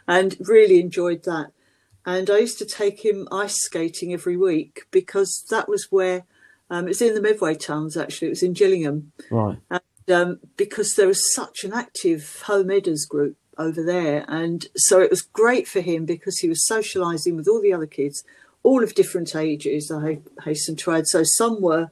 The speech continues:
Speaker 1: like, um, sort of four, you know,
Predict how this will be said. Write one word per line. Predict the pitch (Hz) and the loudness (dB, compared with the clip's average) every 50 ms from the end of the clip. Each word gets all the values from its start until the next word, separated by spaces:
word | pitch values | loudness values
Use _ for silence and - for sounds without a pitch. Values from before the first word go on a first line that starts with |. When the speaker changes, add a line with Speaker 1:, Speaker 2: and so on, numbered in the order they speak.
| _ _ - _ _ _ _ _ - | _ _ -20 _ _ _ _ _ -6
Speaker 1:
like, | 175 165 - - - - - - | -4 -4 -4 -4 -8 -10 -4 -2
um, | 180 175 170 165 165 165 160 - _ _ - | 0 0 0 -2 -2 -6 -10 -16 _ _ -10
sort | - - 180 175 | -4 -2 -2 -2
of | - | -2
four, | - - - 196 190 185 185 185 190 202 196 196 | -4 0 6 8 8 10 10 10 8 8 6 6
you | 196 185 | 6 4
know, | 180 175 170 170 165 160 | 4 4 0 -2 -4 -6